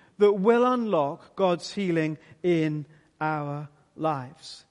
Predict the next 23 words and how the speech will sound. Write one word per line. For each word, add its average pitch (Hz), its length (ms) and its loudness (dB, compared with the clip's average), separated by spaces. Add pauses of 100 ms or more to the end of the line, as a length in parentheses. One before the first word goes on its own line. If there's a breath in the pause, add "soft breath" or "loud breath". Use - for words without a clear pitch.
(400 soft breath)
You 240 80 0
see, 285 180 2
there 262 180 6
were 262 160 6
a 254 60 8
dozen 185 760 2
brilliant 190 760 4
names 190 460 2
for 190 160 -4
God 160 540 2 (280 soft breath)
in 214 180 4
the 214 120 6
Old 196 220 8
Testament 165 720 0 (240 soft breath)
that 190 140 0
Jesus 180 500 -2
could 202 160 0
have 156 160 -4
chose. - 680 -4
chose. 156 320 0 (300 loud breath)
Uh, 160 220 -4
Jehovah 202 520 6
Jireh, 175 680 6